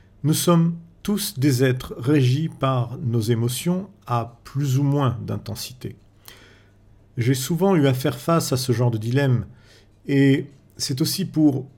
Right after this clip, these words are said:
transformer ma façon d'y être exposé que je me suis dirigé vers un métier dans le développement personnel.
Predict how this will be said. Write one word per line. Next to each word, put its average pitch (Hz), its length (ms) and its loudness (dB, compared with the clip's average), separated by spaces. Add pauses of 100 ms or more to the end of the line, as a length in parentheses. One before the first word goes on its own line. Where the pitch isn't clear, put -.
(260)
transformer 170 920 0 (180)
ma 123 200 0
façon 131 480 -2
d'y 117 200 0
être 117 200 -2
exposé 131 540 2
que 151 140 -2
je 123 120 0
me 127 100 4
suis 139 460 -4 (720)
dirigé 151 680 0
vers 120 400 2
un 120 80 2
métier 143 680 0 (280)
dans 123 280 2
le 117 200 -2
développement 123 600 2
personnel. 107 680 -10